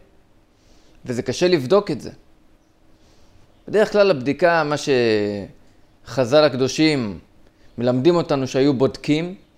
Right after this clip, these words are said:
כמה אדם מוכן לשלם בשביל לקנות עבד במצב כמו הבן אדם שאנחנו עכשיו שמים אותו. מה הוא מסוגל לעשות?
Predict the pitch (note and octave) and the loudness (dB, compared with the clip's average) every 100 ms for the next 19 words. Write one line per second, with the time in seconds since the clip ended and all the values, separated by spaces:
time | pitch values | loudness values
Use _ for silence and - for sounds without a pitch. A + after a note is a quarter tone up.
0 | _ _ - - - _ - G#3+ A#3 A3+ | _ _ -20 -20 -20 _ -2 0 2 0
1 | A3 - - - _ _ - C3 C3 F#3 | -2 -4 -14 -20 _ _ -4 -2 2 2
2 | G3+ F#3+ - C#3 C3+ F#3+ F#3 - D3+ D#3 | 2 -2 -6 -8 -2 0 -2 0 0 2
3 | G3 A3 G#3+ _ _ _ _ _ _ - | 0 -2 -10 _ _ _ _ _ _ -12
4 | B2+ D3+ D3+ D#3+ G3+ G3 - A#3 G#3+ E3 | -8 0 0 2 0 0 2 2 4 2
5 | D#3+ B2 B2 - - - - _ _ _ | 2 0 -12 -16 -20 -20 -20 _ _ _
6 | _ _ _ _ - - A#2+ D3 D#3 D3+ | _ _ _ _ -20 -14 -2 2 2 2
7 | A#3 A#3+ D#3 E3+ F3 E3+ F3 F3+ E3+ F3 | 4 4 2 -2 0 0 -2 -4 -2 -4
8 | E3+ D#3+ - E3+ F3 F#3 F#3+ C#3+ A2+ - | -4 -4 -2 -2 -2 -2 -2 -4 -8 -16
9 | _ _ _ _ _ - - - _ _ | _ _ _ _ _ -20 -20 -20 _ _
10 | - B2+ D3 D3+ D#3+ C#3+ D3 D#3 D#3+ F#3 | -4 0 2 0 0 4 6 4 0 2
11 | G#3 C#3+ - | 2 2 -6